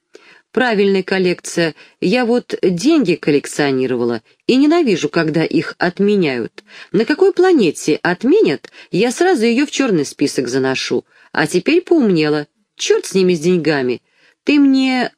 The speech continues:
камушки давай. Правильно я рассуждаю?» «Разумеется. А ну-ка, сынок, принеси мне из сейфа сундук с камнями.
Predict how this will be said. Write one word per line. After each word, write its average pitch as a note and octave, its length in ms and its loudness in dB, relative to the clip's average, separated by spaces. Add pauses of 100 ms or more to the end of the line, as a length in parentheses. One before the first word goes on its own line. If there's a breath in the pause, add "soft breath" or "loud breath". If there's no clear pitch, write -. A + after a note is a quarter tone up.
(140)
камушки A3+ 500 -2
давай. B2+ 420 -2 (340)
Правильно C4+ 400 2
я C#3+ 160 0
рассуждаю?» C3 640 -4 (320)
«Разумеется. C#3 720 0 (360)
А G3+ 120 0
ну-ка, F4 220 2
сынок, C#4+ 440 0 (540 soft breath)
принеси D4+ 400 2
мне B3 220 4
из F#3+ 220 -2
сейфа F#3+ 580 0 (260)
сундук B3 600 -2
с - 100 -12
камнями. C#3+ 640 0